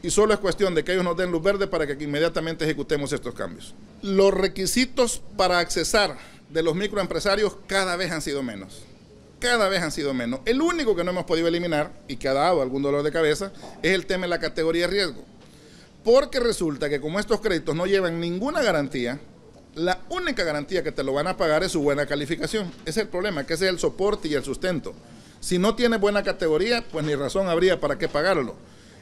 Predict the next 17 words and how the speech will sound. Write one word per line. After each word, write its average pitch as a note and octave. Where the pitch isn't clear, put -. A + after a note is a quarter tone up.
Y D#3+
por D#3+
eso G3+
no G#3
hemos A#3
podido G#3
quitar C3+
ese B2
requisito. A2
Pero D#3+
de F3
ahí A3
los C4
demás F#3+
son G3
extremadamente D#3+
sencillos. B2